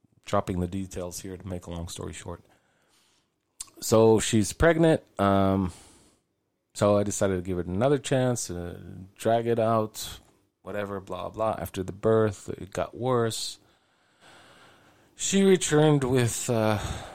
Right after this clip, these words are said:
with my little prince, with our little prince, I guess. Um, I don't wanna sound like a total asshole here. Um, Perry,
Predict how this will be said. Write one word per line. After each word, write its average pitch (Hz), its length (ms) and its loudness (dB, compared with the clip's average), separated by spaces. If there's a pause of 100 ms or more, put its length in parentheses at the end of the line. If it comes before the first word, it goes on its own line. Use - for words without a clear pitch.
(160)
with 107 200 -6
my 104 120 2
little 104 220 0
prince, - 720 -2 (800)
with 85 220 -10
our 87 160 -2
little 78 280 -6
prince, - 340 -14
I 60 60 -14
guess. - 440 -16 (120)
Um, 67 420 -14 (580)
I 82 40 -12
don't 82 100 -8
wanna 80 140 -8
sound 80 300 -8
like 80 180 -16
a - 40 -20
total 82 320 -10
asshole 90 420 -2
here. 110 280 0 (880)
Um, 92 640 2 (1400)
Perry, 120 400 4